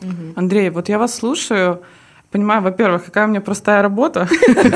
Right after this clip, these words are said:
Speaker 2: <laughs> просто максимально простая. И я понимаю, что в обычной жизни, вне велоспорта, вне этой студии, я бы никогда с вами не познакомилась. И мне интересно, как вы с таким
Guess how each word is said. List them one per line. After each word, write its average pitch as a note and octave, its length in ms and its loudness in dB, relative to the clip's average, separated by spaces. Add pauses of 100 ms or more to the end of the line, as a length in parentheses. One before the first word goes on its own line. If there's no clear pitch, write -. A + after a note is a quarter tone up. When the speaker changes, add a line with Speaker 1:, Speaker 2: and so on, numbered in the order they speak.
(120)
Speaker 2:
<laughs> C#4+ 640 2
просто D4 340 2
максимально B3+ 680 4
простая. G3 560 0 (480)
И F3 60 -2
я A3+ 140 2
понимаю, D4+ 360 4
что B3 240 -2
в G3 240 0
обычной G#3 500 -2
жизни, A#3 420 0
вне G3+ 460 0
велоспорта, F#3+ 680 -2
вне F#3 220 -2
этой G3 180 -4
студии, A3 540 -2 (340)
я A3+ 80 0
бы C4 120 4
никогда A3+ 800 2
с G#3+ 120 -8
вами G3 220 2
не G3 140 2
познакомилась. F#3+ 920 0 (480)
И G3+ 60 2
мне A3 180 6
интересно, A#3+ 640 2 (160)
как F#3 400 0
вы G#3 260 0
с - 100 -4
таким G3+ 480 -2